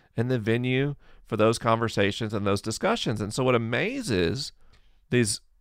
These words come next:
seminaries is that so many millennials listen to us that, that really disagree with us on theological issues. They really disagree with us on how we read the Bible. They may really even disagree with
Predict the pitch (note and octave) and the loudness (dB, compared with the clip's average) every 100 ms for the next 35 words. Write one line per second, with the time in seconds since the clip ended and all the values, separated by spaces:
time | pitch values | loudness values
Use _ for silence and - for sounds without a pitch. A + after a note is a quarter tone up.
0 | - - D#3+ G3+ D#3+ F#2+ G2+ C3+ - - | -8 0 2 4 6 6 6 2 -2 -12
1 | _ _ _ _ C3+ A#2+ C#3+ - D3+ D#3 | _ _ _ _ -2 4 4 6 6 6
2 | D3+ C3+ D#3+ F3 C3 B2+ F3+ F#3+ D#3 C#3+ | 6 6 6 6 6 4 0 2 4 4
3 | - C3 - _ _ _ A#2+ - C#3+ D3 | 4 2 2 _ _ _ -4 -4 -6 -4
4 | D#3 F#3 A3 G#3 F#3 B2+ G#3 G#3+ G3+ D#3 | -2 0 0 2 0 2 4 6 4 2
5 | F#3+ A3 G#3+ D#3+ C#3+ D#3+ D3 E3 D#3+ D#3+ | 2 4 6 6 4 0 0 0 0 2
6 | E3 E3+ D#3+ F#3 F#3+ F3+ B2+ D3 C#3+ D3 | 0 0 -2 -2 2 0 2 -2 -4 -8
7 | F#3 G#3 G#3+ F#3 E3 F#3+ - F3+ F#3 G#3 | -4 -2 -2 -2 -2 -4 -2 -4 -2 0
8 | G3 D#3+ B2+ - - - - C#3+ C#3+ D#3 | 2 4 2 0 -14 -20 -4 2 4 4
9 | D#3 D#3+ D3+ C3 E3 G3 E3+ C3 - - | 4 4 0 2 2 4 4 4 -2 -6
10 | F3+ G#3+ A3+ G3+ A3+ A#3 A3+ - G#3 G#3 | -2 2 2 0 -2 0 -2 -2 -2 2
11 | G3+ D#3+ F#3+ - C#3+ - F#3 A3 F#3+ D3+ | 0 2 0 0 -4 -4 0 2 4 4
12 | F3+ - - - - C3+ D#3 D#3+ D#3+ - | 2 -4 -20 -20 -6 2 6 8 6 0